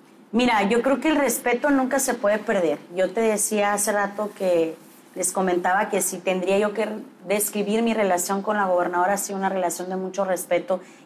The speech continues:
y así te debe, debe de continuar. Eh, ha habido muchos interesados para rifarlos. Ah, podríamos hacer una rifa de todos los interesados y acomedidos,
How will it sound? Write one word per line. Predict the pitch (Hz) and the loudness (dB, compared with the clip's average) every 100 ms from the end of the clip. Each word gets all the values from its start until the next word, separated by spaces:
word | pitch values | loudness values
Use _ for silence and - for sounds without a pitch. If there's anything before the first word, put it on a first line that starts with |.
| 196 | -2
y | |
así | 202 202 240 | 0 0 -2
te | 240 | 0
debe, | 254 254 254 | 2 2 0
debe | 208 220 247 | 0 2 2
de | 240 | 0
continuar. | 196 175 175 165 160 - - - - - - - - | -4 -4 0 0 0 -2 -10 -20 -20 -20 -20 -20 -14
Eh, | - 196 | -6 -2
ha | 214 | 0
habido | 214 277 277 | 2 4 4
muchos | 254 262 285 262 | 4 4 2 0
interesados | 233 208 180 170 - 165 - - - - - - - - | 0 2 2 2 0 -4 -6 -12 -16 -18 -20 -20 -20 -6
para | 208 202 196 | -2 2 2
rifarlos. | 196 196 - 196 190 170 160 - - - - - - - - - - - - - | 2 0 0 0 0 -4 -8 -14 -18 -20 -20 -20 -20 -20 -20 -20 -20 -20 -20 -6
Ah, | 185 185 | -2 -2
podríamos | - 196 214 226 | 0 2 4 2
hacer | 208 214 | 0 0
una | 220 214 | 0 0
rifa | 190 175 - 165 - - - - - - - - - | 0 -2 -6 -12 -14 -16 -16 -18 -20 -20 -20 -20 -12
de | 175 196 | -2 0
todos | 185 226 220 262 | 0 2 2 4
los | 240 233 | 2 0
interesados | 202 185 185 180 208 226 240 240 | 0 2 2 2 2 2 0 -2
y | 214 | -2
acomedidos, | 190 185 185 180 180 196 226 233 233 | -2 -2 -2 -2 0 0 2 0 0